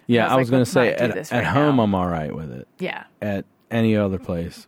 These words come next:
Speaker 1: public, work, stranger, I'm not okay with it.
Speaker 2: I'm always very aware if it's, like, a public restroom.
Speaker 1: You couldn't be more vulnerable.
Speaker 2: Yeah.
Speaker 1: You couldn't be more. There's n-, what are you gonna do? The first thing you have to do is stand up. That's the
Speaker 2: Right.
Speaker 1: first thing you have to do if you're gonna even defend yourself or anything.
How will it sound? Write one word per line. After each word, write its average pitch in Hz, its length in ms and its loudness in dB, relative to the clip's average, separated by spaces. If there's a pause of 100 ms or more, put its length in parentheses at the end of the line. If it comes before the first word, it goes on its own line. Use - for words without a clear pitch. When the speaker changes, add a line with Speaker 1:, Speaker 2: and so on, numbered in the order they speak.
Speaker 1:
public, 95 500 -2
work, 87 540 -4
stranger, 101 760 -2
I'm 92 140 -8
not 85 200 -2
okay 85 240 -8
with 76 180 -10
it. - 160 -18
Speaker 2:
I'm 220 180 -2
always 240 200 2
very 190 440 0
aware 165 500 -2
if 156 120 -8
it's, 165 100 -14
like, 170 140 -8
a 151 40 -10
public 165 340 -10
restroom. 156 520 -8
Speaker 1:
You 156 100 4
couldn't 190 300 0
be 196 100 2
more 190 240 2
vulnerable. 180 500 2
Speaker 2:
Yeah. 180 360 -2
Speaker 1:
You 156 140 4
couldn't - 360 -2
be 147 120 2
more. 139 260 2
There's 143 160 4
n-, 156 200 -2
what 190 120 4
are 202 60 0
you 196 80 0
gonna 175 180 0
do? 143 180 4
The 107 100 2
first - 440 0
thing 160 140 0
you 139 80 2
have 131 140 0
to 117 60 -16
do 113 360 4 (340)
is 107 140 -2
stand 123 460 2
up. - 280 -4 (920)
That's 143 140 -2
the 131 40 -2
Speaker 2:
Right. 143 60 -8
Speaker 1:
first 160 180 0
thing 139 140 0
you 131 40 2
have 120 80 -2
to - 60 -16
do 110 180 4
if 101 140 -2
you're 117 60 -2
gonna 117 180 0
even 127 160 2
defend 117 340 -2
yourself 85 460 -8
or 85 80 -4
anything. 78 340 -12